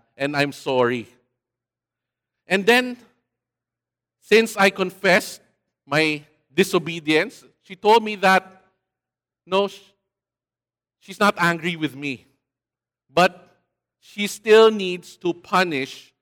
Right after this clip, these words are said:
my disobedience. And so,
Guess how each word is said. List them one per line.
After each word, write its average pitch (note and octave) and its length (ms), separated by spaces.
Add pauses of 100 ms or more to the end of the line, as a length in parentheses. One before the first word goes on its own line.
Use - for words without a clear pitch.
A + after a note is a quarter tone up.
(200)
my D#3 160
disobedience. C3+ 1040 (840)
And E3 140
so, F#3+ 540